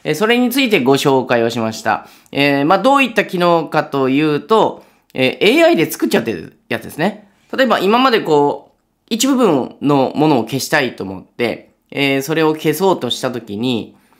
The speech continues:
えー、コンテンツに塗りつぶしっていう機能があったんですけども、えー、それの精度が上がったプラス、そこにもう適当になんか付け加えちゃいますよっていうことで、ライブ配信でデモンストレーションしたんですよ。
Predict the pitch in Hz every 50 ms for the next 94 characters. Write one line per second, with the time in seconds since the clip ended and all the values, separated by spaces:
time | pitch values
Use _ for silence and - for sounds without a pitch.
0 | _ _ _ _ _ _ _ _ _ _ _ - 120 113 113 - - 311 320 311
1 | - 226 185 147 - - 117 110 110 113 120 131 131 123 127 123 123 - 127 113
2 | 113 110 113 - 110 107 - - 101 95 95 95 - - 104 92 90 90 87 -
3 | - - - 110 - _ - 95 90 87 - - - - - 104 101 98 104 120
4 | 143 135 107 - - - _ _ _ _ _ _ _ _ _ - 127 123 120 117
5 | 117 117 - 202 220 233 233 233 226 226 233 247 240 233 196 175 143 131 - -
6 | - - 135 135 131 147 147 147 - - 143 - - - 196 156 - - - 151
7 | 143 117 101 - - - - 202 202 202 240 269 277 285 330 339 - - - -
8 | - _ _ _ _ _ _ _ _ - 214 214 170 127 113 - - _ _ _
9 | _ _ _ _ _ _ _ _ _ _ _ - 190 185 - 262 262 247 247 247
10 | 277 285 277 202 147 - - - - - - 302 339 339 339 - 302 349 349 359
11 | 370 349 - 285 247 196 160 151 151 - 139 139 131 139 - 117 113 117 110 113
12 | 123 147 160 151 113 - - - _ _ _ _ _ _ _ - 170 185 185 196
13 | 190 160 156 139 113 123 147 151 160 156 151 151 165 160 165 156 - 123 107 104
14 | - - 107 98 92 92 - - 85 82 87